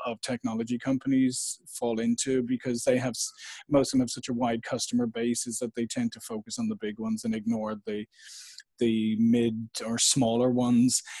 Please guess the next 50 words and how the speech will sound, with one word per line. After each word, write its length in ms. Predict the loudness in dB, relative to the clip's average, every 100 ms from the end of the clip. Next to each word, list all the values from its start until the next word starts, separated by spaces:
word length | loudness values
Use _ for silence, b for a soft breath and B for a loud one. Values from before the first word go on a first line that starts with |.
| B
And 320 | 4 6 8
they 120 | 8 6
tend 260 | 6 6
to 80 | 6
have, 400 | 4 4 4 2
yeah, 280 | 4 4 2 0
all 160 | 6 8
their 140 | 8
focus 460 | 6 4 4 4 2
on, 100 | 2
like, 160 | 0
account 400 | -2 0 2 2
management 500 | 4 4 4 6 6
at 120 | 4 2
the 80 |
big, 320 | 2 4 4 2
at 160 | 0
the 80 | 2
big 220 | 2 4
end. 320 | 6 6 6 8
Whereas 260 | 6 6
we 140 | 6 6
believe 420 | 6 8 8 8
in, 240 | 8 8 6 B B B B
you 140 | 4 8
know, 100 | 8
with 200 | 8 6
our 120 | 6
customer 460 | 6 4 6 6
success 480 | 6 2 2 4 4
people 300 | 4 4 4
is 100 | 2
reaching 420 | 6 4 6 6
out 220 | 8 6 4
constantly 560 | 4 4 4 4 6
and 160 | 8 6
building 320 | 6 8 8
that 180 | 6 6
relationship 920 | 6 6 6 6 6 6 4 4 4 2
and, 340 | 0 4 2 2 B B B
and 180 | 2 4
checking 500 | 6 6 6 6 8
in 220 | 8 8
and 140 | 10 10
making 280 | 10 6 4
sure 180 | 4
everything's 380 | 4 4 2 2
going 260 | 2 2 4
smoothly 840 | 4 6 8 8 8 6 6 6
and 160 | 6